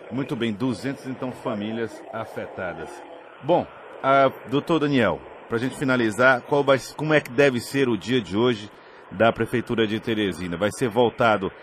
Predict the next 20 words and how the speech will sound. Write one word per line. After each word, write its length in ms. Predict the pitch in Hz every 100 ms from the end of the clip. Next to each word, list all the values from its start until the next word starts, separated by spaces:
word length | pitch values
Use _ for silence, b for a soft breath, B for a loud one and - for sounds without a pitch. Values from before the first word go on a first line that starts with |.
| B -
a 80 | 107
um 60 |
trabalho 360 | 107 110 107 107
mais 160 | 107 104
de 60 |
assistência, 600 | 95 92 - 131 131 120
monitoramento? 880 | 110 113 101 107 90 98 135 135 131
O 20 |
que 100 | -
é 40 | 151
que 160 | 143
tá 220 | 123 143 135
preocupando 580 | 143 143 131 147 127
nesse 300 | 127 170 165
momento 340 | 131 117 123 123
mais 180 | 117 110
a 60 |
Prefeitura 480 | - 101 98 - 82
da 60 | 80
cidade? 320 | - 62